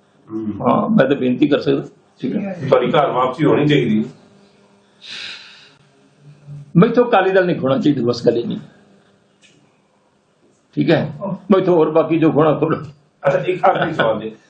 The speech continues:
Speaker 1: ਆਹ ਹਰਜਿੰਦਰ ਧਾਮੀ ਵੱਲੋਂ ਅਸਤੀਫਾ ਦਿੱਤਾ ਗਿਆ, ਉਹਨੂੰ ਤੁਸੀਂ ਕਿਵੇਂ ਵੇਖਦੇ ਹੋ?
Speaker 2: ਇੱਕ ਬਹੁਤ ਵਧੀਆ ਇਨਸਾਨ ਨੇ, ਫੈਡਰੇਸ਼ਨ ਦਾ ਹਿੱਸਾ ਰਹੇ ਨੇ,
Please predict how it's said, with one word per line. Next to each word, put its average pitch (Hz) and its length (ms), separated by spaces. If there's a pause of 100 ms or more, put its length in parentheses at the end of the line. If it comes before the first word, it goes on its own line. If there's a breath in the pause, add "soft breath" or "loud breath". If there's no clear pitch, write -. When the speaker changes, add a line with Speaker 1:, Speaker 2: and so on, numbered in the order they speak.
(160 soft breath)
Speaker 1:
ਆਹ 180 180 (360)
ਹਰਜਿੰਦਰ 143 380
ਧਾਮੀ 127 280
ਵੱਲੋਂ 139 200
ਅਸਤੀਫਾ 151 400
ਦਿੱਤਾ - 240
ਗਿਆ, - 240 (240)
ਉਹਨੂੰ 170 220
ਤੁਸੀਂ 151 180
ਕਿਵੇਂ 120 240
ਵੇਖਦੇ 101 200 (200)
ਹੋ? - 100 (960)
Speaker 2:
ਇੱਕ - 160
ਬਹੁਤ 143 440
ਵਧੀਆ 143 260
ਇਨਸਾਨ 120 360
ਨੇ, - 180 (1500)
ਫੈਡਰੇਸ਼ਨ 127 500
ਦਾ 139 120
ਹਿੱਸਾ 110 300
ਰਹੇ 123 160
ਨੇ, 147 400